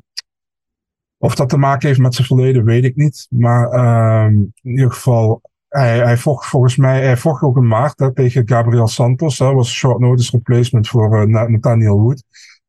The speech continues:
En dat was er een heel leuk gevecht, was dat, want het was eigenlijk een gevecht waarin ik vond dat Gabriel Santos van hem, van hem won. Hij kreeg hem niet. Murphy kreeg de win. Split decision. Maar ik vond Santos beter in dat gevecht.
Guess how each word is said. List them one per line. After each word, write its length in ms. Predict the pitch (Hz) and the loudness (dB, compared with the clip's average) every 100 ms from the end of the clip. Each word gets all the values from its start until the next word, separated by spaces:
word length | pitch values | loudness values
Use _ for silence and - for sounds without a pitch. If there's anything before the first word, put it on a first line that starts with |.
| _ - | _ -6
En 140 | 123 | -4
dat 80 | 120 | -2
was 140 | 135 | 0
er 80 | 131 | 0
een 100 | 127 | 2
heel 480 | 110 127 160 127 135 117 113 95 | 2 2 0 -2 -4 -4 -4 -4
leuk 300 | 120 147 165 | 0 0 -2
gevecht, 400 | 135 - 123 123 | -4 -2 -2 0
was 180 | 139 131 | -2 -2
dat, 140 | - | -2
want 140 | 127 120 | -2 -4
het 120 | - | -2
was 160 | 127 | -2
eigenlijk 360 | - 151 156 131 | 0 0 0 0
een 180 | 120 123 | 0 0
gevecht 640 | - 139 135 - - _ _ | -2 -2 -4 -10 -20 _ _
waarin 280 | - 120 151 | -6 -2 0
ik 80 | 160 | -2
vond 240 | - 143 | -2 0
dat 160 | 131 113 | 0 0
Gabriel 360 | 127 123 127 123 | 2 2 2 2
Santos 420 | 147 139 127 - | 0 -2 -2 0
van 140 | 127 | 2
hem, 200 | 123 120 | 2 2
van 160 | - 135 | 0 0
hem 180 | 113 104 | 2 2
won. 320 | 147 143 107 | 0 0 0
Hij 160 | 120 120 | -2 -2
kreeg 260 | 123 170 | -2 -2
hem 120 | 175 127 | 0 0
niet. 320 | 156 - 131 120 135 | 0 -2 -2 0 2
Murphy 360 | 127 156 - | 2 0 0
kreeg 240 | 127 131 117 | -2 -2 0
de 100 | 117 | 0
win. 320 | 107 143 156 _ _ | 0 0 -4 _ _
Split 320 | 117 - 131 | -18 -4 -2
decision. 500 | 113 - 123 117 156 - - _ - | -2 0 0 0 -4 -6 -20 _ -6
Maar 100 | 120 | -4
ik 60 | |
vond 140 | - 131 | -2 -2
Santos 380 | 160 139 127 | -2 0 0
beter 340 | 110 120 131 123 | 0 0 0 0
in 60 | |
dat 160 | 107 98 | 0 -2
gevecht. 420 | 107 - 101 101 | -6 -4 -6 -8